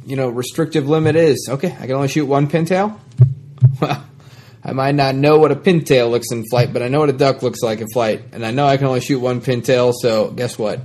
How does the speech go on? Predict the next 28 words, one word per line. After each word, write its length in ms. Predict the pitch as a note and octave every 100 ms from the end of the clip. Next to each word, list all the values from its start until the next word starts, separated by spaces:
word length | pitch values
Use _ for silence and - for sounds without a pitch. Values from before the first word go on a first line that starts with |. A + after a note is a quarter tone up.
| B2+
Each 160 | C3+ -
pass, 360 | C3+ C3 C#3 -
I 80 | B2+
only 160 | C3
get 100 | A#2+
to 60 | A2+
shoot 160 | - G#2
one 220 | G2+ F#2+
duck. 340 | E2+ D2+ - - - - -
And 80 | -
until 200 | A2 C3+
that 140 | B2 B2
thing's 200 | B2+ A#2
in 80 | A#2+
my 140 | A2
hand 400 | A#2 A#2+ A#2+ A#2+
and 80 | A2+
my 140 | G#2+
phone's 420 | G#2 - A2+ A#2 A2+
out 220 | A#2 A2
and 80 | F#2
I'm 240 | F2+ C#2
checking 320 | - A#2+ B2
it, 60 | A2
"Oh, 200 | G3 A#3 -
not 160 | B2+ B2+
a 40 |
pintail. 600 | C#3+ G3 G3 D3+ C3+ C3+